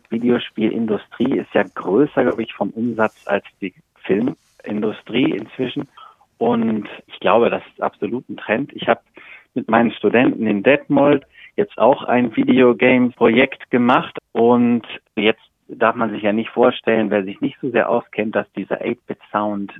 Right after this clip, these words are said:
noch so aktuell ist, obwohl viel Retro eigentlich auch wieder angesagt ist, das wieder so ein bisschen mit reinzubringen, so Assoziationen daran.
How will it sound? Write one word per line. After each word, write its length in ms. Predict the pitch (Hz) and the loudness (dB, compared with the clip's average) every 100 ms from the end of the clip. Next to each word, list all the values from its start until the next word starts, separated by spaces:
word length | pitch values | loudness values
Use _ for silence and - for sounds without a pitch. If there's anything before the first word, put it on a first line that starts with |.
| 87 | -8
noch 300 | 98 104 - _ - | -6 -6 -10 _ -6
so 100 | - | -2
aktuell 560 | 95 - - 110 107 | -4 -6 -6 0 0
ist, 180 | 95 - | 0 -2
obwohl 600 | 113 98 131 - - 117 - | -6 0 4 4 4 -2 -8
viel 180 | 139 147 | 0 0
Retro 440 | - 139 - - | 2 -2 0 -2
eigentlich 380 | - 123 113 - | 0 0 -2 -2
auch 180 | - - | -2 0
wieder 220 | 127 120 | -2 -2
angesagt 420 | 135 135 123 131 | -2 -4 0 0
ist, 140 | 117 113 | 0 -8
das 100 | - - | -8 -6
wieder 260 | 104 104 | -2 -2
so 80 | 98 | -2
ein 60 | 95 | -6
bisschen 300 | 90 104 95 | -6 -4 -6
mit 200 | 90 - | -8 0
reinzubringen, 800 | 110 139 170 - - 131 143 113 | 2 2 0 -8 -2 0 0 0
so 160 | 107 | -2
Assoziationen 920 | - 104 104 - 107 101 - 113 131 127 | 0 -2 -6 -4 -4 -4 -4 -4 -2 -2
daran. 340 | - 127 | 0 0